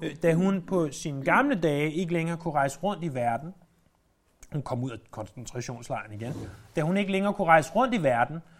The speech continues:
så var hun, øh, til sidst endte hun op og var syg og var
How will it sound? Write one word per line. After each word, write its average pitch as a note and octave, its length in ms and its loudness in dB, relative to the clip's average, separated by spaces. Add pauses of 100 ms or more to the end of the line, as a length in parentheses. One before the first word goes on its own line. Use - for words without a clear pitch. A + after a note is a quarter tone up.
(140)
så - 200 4
var G#3 220 8
hun, F#3 300 2
øh, E3+ 320 2 (260)
til E3+ 120 -6
sidst G#3+ 340 -4
endte F3 120 -2
hun E3 120 -4
op E3+ 160 -2
og D#3 140 -6
var C#3+ 80 -2
syg A#3 460 -2
og D3+ 120 -2
var D3 400 4